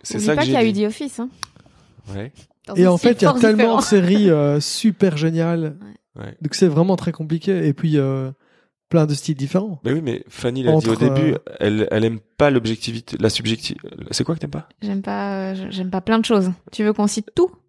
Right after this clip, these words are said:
Speaker 1: On va,
Speaker 2: <laughs>
Speaker 1: alors,
Speaker 3: On fait la
Speaker 1: j'aime
Speaker 3: liste.
Speaker 1: pas Pierre, j'aime pas Pierre, j'aime pas Pierre ni Vincent.
Speaker 2: <laughs>
Speaker 1: Euh, non, le, ben, on, je, voilà, je peux être, euh,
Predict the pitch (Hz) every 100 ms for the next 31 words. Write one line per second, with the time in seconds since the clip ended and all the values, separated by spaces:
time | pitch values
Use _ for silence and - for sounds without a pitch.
0 | _ _ - 123 - - - 214 226 117
1 | 127 131 175 139 190 - 180 214 - 285
2 | 302 127 123 107 156 - 156 165 208 -
3 | 127 - 110 101 147 - - 494 - 135
4 | - - 117 135 170 - 117 120 120 120
5 | - 151 165 156 139 139 131 - 107 -
6 | _ - - - - - 110 110 117 117
7 | 120 120 - - - _ - - 127 175
8 | 156 123 127 127 127 123 123 123 127 127
9 | - - - _ _ _ _ _ _ _
10 | _ - 151 95 131 135 - 127 - -
11 | 151 185 175 113 123 - 139 139 - 135
12 | 123 117 113 110 107